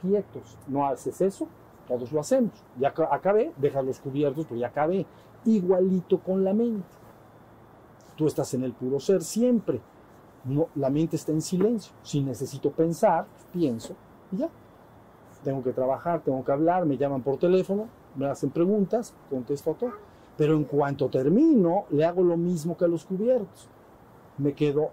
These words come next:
en conciencia de ser. Ahora, acuérdate que la conciencia de ser es un permanente estado de atención de todo lo que sucede afuera y adentro de ti.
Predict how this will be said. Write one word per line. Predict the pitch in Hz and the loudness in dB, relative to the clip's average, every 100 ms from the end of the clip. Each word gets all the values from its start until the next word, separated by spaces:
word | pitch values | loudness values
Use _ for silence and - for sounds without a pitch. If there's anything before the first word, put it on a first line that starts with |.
| - | -4
en | 131 | -6
conciencia | 127 127 120 135 127 139 | -4 -4 -2 -4 -2 -2
de | 143 | -2
ser. | 139 185 170 - - - - - | -4 -8 -8 -14 -20 -20 -16 -2
Ahora, | 151 135 | 0 0
acuérdate | - 165 170 147 | 2 2 2 0
que | - | -4
la | 117 110 | -2 -2
conciencia | 120 113 143 139 | -6 -4 -2 0
de | 156 | -2
ser | 147 156 | 0 -2
es | 143 - - | -2 -8 -4
un | 151 | -4
permanente | 151 156 131 131 143 143 143 | 0 2 2 0 -4 -2 -4
estado | - 156 139 135 | 0 0 2 2
de | 120 | -2
atención | - 123 123 - 147 147 | -2 -4 -4 -2 -2 0
de | 117 | 0
todo | - 160 | 2 2
lo | 156 131 | 0 -2
que | 127 | -4
sucede | - 139 | 0 0
afuera | 127 - 143 143 | 0 -2 0 0
y | 131 | 0
adentro | 123 135 139 | -2 -4 -2
de | 143 | -4
ti. | 139 | -4